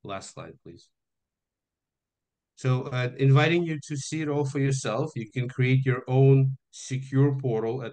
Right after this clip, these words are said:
no cost for thirty days with full access, uh, either through the Tonomi website or through cesa Purchasing, uh, or visit us at Tonomi, two G N O dot M E,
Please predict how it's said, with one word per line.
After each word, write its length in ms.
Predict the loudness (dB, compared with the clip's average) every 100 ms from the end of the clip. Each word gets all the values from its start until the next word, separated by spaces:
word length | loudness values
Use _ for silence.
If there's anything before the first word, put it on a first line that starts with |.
| -8
no 300 | 0 4 4
cost 420 | 2 -4 -6 -8
for 100 | -12
thirty 380 | -6 -4 0 2
days 320 | 2 -2 -4
with 140 | -8 -10 -8
full 200 | -8 -6
access, 640 | -8 -10 -8 -6 -6 -10 -14 _ _ _ _ -6
uh, 220 | -2 0
either 340 | 4 6 6
through 300 | 4 2 -4 -4
the 120 | -10
Tonomi 480 | -8 -4 0 4 6
website 560 | 6 4 -2 -2 -2 -4
or 220 | -8 -8 -8
through 180 | -8 -8
cesa 460 | -8 -12 -8 -8
Purchasing, 680 | -6 -8 -8 -12 -10 -8 -8 -14 _ _ _ _ _ -4
uh, 220 | -2 2
or 140 | 4 6
visit 380 | 4 2 -2
us 320 | -2 -4 -8 -12 -6
at 220 | -6 -6
Tonomi, 640 | 2 4 4 4 4 2 -4 -12 _ _ _
two 380 | -8 -4 -2 -4
G 240 | -6 -6 -6
N 160 | -6
O 220 | -6 -6
dot 280 | -6 -6 -10 -10
M 220 | -10 -10
E, 240 | -6 -6